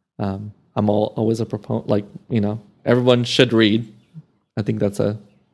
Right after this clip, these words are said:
a, a great way to expand our knowledge and, and skill set. And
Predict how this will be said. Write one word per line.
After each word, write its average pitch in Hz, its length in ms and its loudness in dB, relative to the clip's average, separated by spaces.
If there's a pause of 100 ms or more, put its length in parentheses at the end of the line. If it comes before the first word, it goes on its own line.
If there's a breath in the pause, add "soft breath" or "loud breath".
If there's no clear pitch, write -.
(140)
a, 117 120 0 (220)
a - 80 -2
great 110 260 2
way 107 200 2
to 107 340 0 (520 loud breath)
expand 131 340 4
our 120 100 6
knowledge 117 560 6
and, 98 440 0 (120)
and 107 480 -2 (240)
skill 104 260 -4
set. - 380 -4
And 104 260 -4